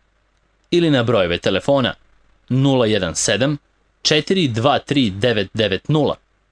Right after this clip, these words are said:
i nula jedan sedam četiri jedan jedan sedam šest devet. Za bilo kakva dodatna pitanja u vezi sa nekim segmentom našeg rada, možete se obratiti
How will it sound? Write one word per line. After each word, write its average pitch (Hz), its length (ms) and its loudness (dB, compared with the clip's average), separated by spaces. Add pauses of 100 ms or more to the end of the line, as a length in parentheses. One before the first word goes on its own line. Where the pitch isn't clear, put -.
(400)
i 139 80 2
nula 127 280 2
jedan 98 280 0
sedam 139 340 -2 (540)
četiri 131 440 0
jedan 160 260 2
jedan 170 340 0 (580)
sedam 147 400 0
šest - 380 0
devet. 127 460 -2 (1040)
Za 110 340 2
bilo 180 320 2
kakva 180 420 0
dodatna 131 540 0
pitanja 101 480 -2 (320)
u 151 80 2
vezi 127 340 2
sa 101 340 0
nekim 123 500 0
segmentom 123 840 0
našeg 95 380 0
rada, 147 320 2 (880)
možete 165 420 0
se 202 120 0
obratiti 165 680 0